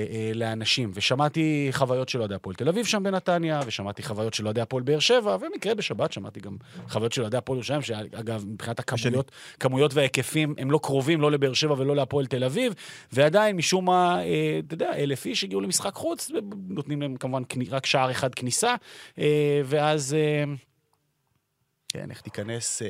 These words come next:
Speaker 1: אלף איש, אז, אה, רוב האנשים נכנסו דקה עשרים, דקה חמש עשרה למשחק. אני רוצה להבהיר שמבחינת חוקי המנהלת, כן, כשמאמן, אה, עולה, מאחר בעלייה לדשא,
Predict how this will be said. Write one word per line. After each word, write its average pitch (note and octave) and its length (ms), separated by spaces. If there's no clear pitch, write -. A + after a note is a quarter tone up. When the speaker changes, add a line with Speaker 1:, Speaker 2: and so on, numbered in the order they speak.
Speaker 1:
אלף B2 320
איש, C#3 300
אז, B2 260
אה, C#3+ 60
רוב D#3+ 240
האנשים B2 260
נכנסו - 220
דקה - 200
עשרים, E3+ 360
דקה - 160
חמש G#2+ 220
עשרה D3+ 220
למשחק. - 460
אני B2+ 100
רוצה D3 180
להבהיר G#3 320
שמבחינת F3 300
חוקי F3+ 440
המנהלת, F#3+ 720
כן, E3+ 240
כשמאמן, E3+ 720
אה, C#3+ 220
עולה, F#3 440
מאחר D#3+ 640
בעלייה F#3+ 360
לדשא, F3+ 540